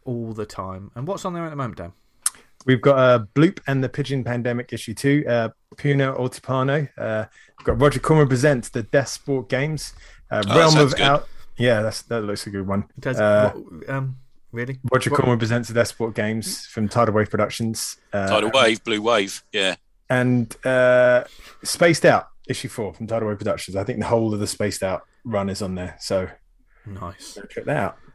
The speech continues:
Speaker 1: Yes. You'll find that there, there are some, a lot of publishers as well, indie publishers. You know, they'll have an entire run of something, and Comic House is a perfect place to just add that on there, and loads of people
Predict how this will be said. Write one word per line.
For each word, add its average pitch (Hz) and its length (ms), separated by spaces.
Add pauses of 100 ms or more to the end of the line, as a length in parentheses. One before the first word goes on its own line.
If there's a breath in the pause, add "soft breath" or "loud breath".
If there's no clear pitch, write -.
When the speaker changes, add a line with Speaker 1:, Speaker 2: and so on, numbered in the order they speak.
Speaker 1:
Yes. 95 420
You'll 143 140
find 220 260
that 147 120
there, 156 200
there 156 160
are 170 140
some, 143 280
a 135 40
lot 151 160
of - 60
publishers 117 480
as 101 60
well, 110 140
indie 107 200
publishers. 104 460 (480 soft breath)
You 131 100
know, 95 120
they'll 123 180
have 123 180
an 117 60
entire 110 320
run 107 160
of 95 100
something, 98 400
and 113 160
Comic 120 260 (180)
House 113 280
is 110 80
a 110 40
perfect 113 320
place 107 240
to - 60
just 110 260
add 113 180
that 113 80
on 107 160
there, 101 120
and 107 100
loads 113 180
of - 60
people 117 340